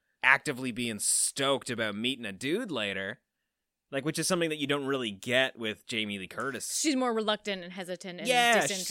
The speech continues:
Speaker 1: she's like, "I just, like, I'm not ready." Or, or at the very least, she wants it to be a private thing where, like, you know, she, who, who cares about that? We're not talking about that movie. <laughs> But,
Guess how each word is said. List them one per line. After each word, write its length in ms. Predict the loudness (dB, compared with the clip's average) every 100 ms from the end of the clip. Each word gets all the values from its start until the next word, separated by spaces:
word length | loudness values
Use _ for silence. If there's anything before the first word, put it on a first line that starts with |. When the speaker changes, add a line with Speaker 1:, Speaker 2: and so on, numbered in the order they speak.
| -4
Speaker 1:
she's 40 |
like, 180 | -4 -2
"I 160 | -2 -4
just, 220 | -4 -8
like, 180 | -8 -8
I'm 240 | -6 -6
not 200 | -4 -4
ready." 540 | -2 -2 -2 -4 -4 -4
Or, 180 | -4 -2
or 120 | -2
at 100 | 0
the 80 | 2
very 200 | 6 8
least, 180 | 6 2
she 60 | 2
wants 160 | 2
it 40 | 0
to 80 |
be 80 | -4
a 40 | 0
private 460 | 4 4 4 -2
thing 320 | -6 -6 -6
where, 160 | -8 -8
like, 240 | -8 -10 -12 -20 -20 -10
you 120 | -10
know, 80 | -8
she, 300 | -10 -8 -10 -10
who, 300 | -10 -8 -4
who 180 | -2 -2
cares 260 | -2 -2
about 140 | -4 -8
that? 80 |
We're 60 | -4
not 100 | -4
talking 180 | -4 -6
about 140 | -6
that 160 | -6 -6
movie. 200 | -4 4
<laughs> 100 | 8 10
But, 580 | 10 12 10 10 2